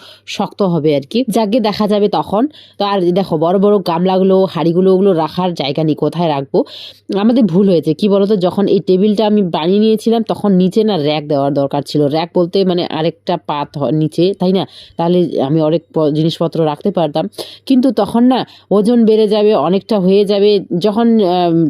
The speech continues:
মাপ নিতে এসেছিল, তখনই আমাকে বলেছিল এই পুরোটাই নাকি দশ হাজার টাকা মতো বলে আর কি পড়বে। তো ভয় পেয়ে গেছিলাম, আমার নিচে দিতে বলবো অনেক বেশি লেগে যাবে,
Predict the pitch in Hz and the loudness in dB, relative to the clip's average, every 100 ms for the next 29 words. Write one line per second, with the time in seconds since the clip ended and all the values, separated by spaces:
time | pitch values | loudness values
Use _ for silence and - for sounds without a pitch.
0 | - 175 196 240 226 233 240 226 247 262 | 0 -2 0 -2 2 2 0 0 0 2
1 | 165 175 214 208 196 190 196 196 190 214 | 0 0 0 2 0 0 2 2 2 0
2 | 202 160 196 190 208 214 214 208 190 185 | 2 2 2 2 0 2 2 0 0 0
3 | 202 165 185 175 175 175 170 160 160 156 | 0 0 0 0 0 0 -2 -2 -2 -2
4 | 151 151 156 139 139 - 156 160 160 147 | -2 0 0 0 -2 -4 -2 0 2 2
5 | 143 156 - - - - 202 143 190 254 | 0 0 -6 -20 -10 -2 -2 0 -2 0
6 | 302 294 269 226 226 220 123 226 240 226 | 0 0 2 2 2 0 -2 0 2 2
7 | 269 220 226 240 240 240 233 165 175 180 | 2 0 2 2 2 2 2 2 0 2
8 | 180 175 202 202 196 175 180 180 175 | 0 0 0 2 2 2 2 0 0